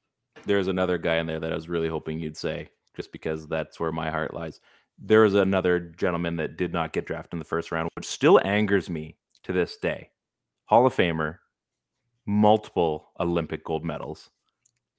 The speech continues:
Kelowna Rocket. Now he just, you know, coaches his kids in Kelowna. Shea Weber. How he fell to the second round is beyond me.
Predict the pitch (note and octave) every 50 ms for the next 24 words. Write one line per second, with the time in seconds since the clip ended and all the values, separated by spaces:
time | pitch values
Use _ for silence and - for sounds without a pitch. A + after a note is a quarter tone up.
0 | _ - - G2 F#2+ G#2 G2+ F#2 D#2 - - - - D2 - _ _ _ _ _
1 | _ _ _ _ _ _ _ _ _ _ _ - E2+ D#2+ D#2 D#2+ D#2+ D#2+ D#2+ -
2 | - - _ _ _ _ _ - E2 D2+ D2+ - - - - - - _ _ _
3 | _ _ _ - F2 E2+ - F2 E2 D#2 D#2+ D#2 - - - D2+ D#2+ D#2 E2 -
4 | - - _ - E2 - - D#2 D#2+ D#2 D#2+ D#2 - _ _ _ _ _ - -
5 | - G#2 F#2+ F2+ F2 E2+ D#2 - - - - _ _ _ _ _ _ _ _ _
6 | _ _ _ _ _ _ _ _ - A2+ A#2 A#2+ A#2 C#3 D3 E3+ E3+ - - -
7 | B2+ A#2 G#2 F2+ D#2+ D#2+ - - G#2 F#2 G2 - - - - G2 F#2+ - - A2
8 | G2+ G2 G2 F#2 F2 E2 E2 E2 F2 G#2 - _ - G2+ F2+ E2+ E2 - G2+ F#2+
9 | F#2 F#2+ F#2+ G2+ G2 F#2 F#2 F#2 F2 E2+ E2 D#2+ - E2 E2 C#2 A#1+ -